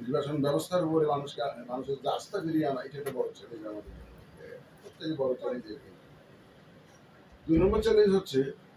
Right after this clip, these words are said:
ভোটারদেরকে ভোট কেন্দ্রমুখী করা। মানুষ তো আগে ধারণা করতো, আ-, আমরাই ধারণা করেছি,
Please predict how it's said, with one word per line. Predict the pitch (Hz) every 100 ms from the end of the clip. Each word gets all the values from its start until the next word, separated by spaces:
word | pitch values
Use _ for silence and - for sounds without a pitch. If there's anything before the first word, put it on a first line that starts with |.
| -
ভোটারদেরকে | 160 190 - 170 190 190 214 - - - - - - -
ভোট | 143 190 -
কেন্দ্রমুখী | 190 185 190 180 170 -
করা। | 143 - - - - - - - - - - - - - - - - -
মানুষ | 156 196 -
তো | 208
আগে | 160 160
ধারণা | 175 180
করতো, | 160 175
আ-, | 185 196 202 190
আমরাই | 202 240 240
ধারণা | 226 226 208
করেছি, | 202 185 180